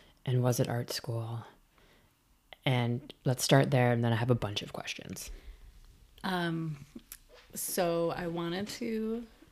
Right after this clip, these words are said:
Speaker 2: slowly get away from my parents, and I, but I wasn't ready for the East Coast, West Coast jam yet. So I applied <laughs> to every Midwestern school, um, and I ended up falling in love with K U,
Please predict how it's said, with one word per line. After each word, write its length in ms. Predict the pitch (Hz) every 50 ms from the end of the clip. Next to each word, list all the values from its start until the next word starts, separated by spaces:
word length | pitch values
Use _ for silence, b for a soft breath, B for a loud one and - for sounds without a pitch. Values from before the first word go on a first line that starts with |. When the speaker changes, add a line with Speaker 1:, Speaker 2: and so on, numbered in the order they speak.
| - 240
Speaker 2:
slowly 800 | - - - 170 160 156 151 156 160 160 156 156 160 190 196 - _ - - - - 170
get 160 | 165 156 151 147
away 240 | 143 143 139 139
from 200 | 139 139 - 185
my 180 | 202 220 233 233 - - -
parents, 840 | - - - 151 147 139 131 - - 175 233 247 - - - - - - - B B B B B B B B B
and 120 | B 180 175
I, 160 | 175 170 160 - - - -
but 160 | 160 139 165
I 40 | 156
wasn't 280 | 156 160 160 160 165 -
ready 220 | 160 156 156 156
for 160 | 151 - 151
the 140 | 147 131 -
East 180 | 151 143 - -
Coast, 280 | - 147 147 143 -
West 260 | 147 147 147 143 - -
Coast 340 | - 139 139 143 143 -
jam 360 | - - 107 107 113 113 123 123
yet. 300 | 117 113 117 - - - _ _ _ _ _ -
So 380 | - - - 165 156 151 147 139
I 100 | - 147
applied 380 | 143 143 - - 143 143 147 165
<laughs> 20 |
to 180 | 160 - - -
every 280 | 160 147 143 147 156
Midwestern 640 | 147 143 139 139 143 143 143 - - 139 135 139 147
school, 580 | - - - - 156 143 139 143 175 214 214 b b b b b b b b b b b b -
um, 680 | 165 165 151 151 151 151 147 143 143 143 143 143 143 143 - - - _ _ _ _ - - _
and 100 | - 175
I 40 | 170
ended 240 | 156 127 170 196 247
up 120 | 269 269
falling 420 | - - - 196 196 208 208 202 196
in 180 | 185 180 170
love 480 | 170 160 156 156 160 165 170 185 185 -
with 340 | - 156 156 151 143 - -
K 200 | - - 170 170
U, 240 | 196 254 330 -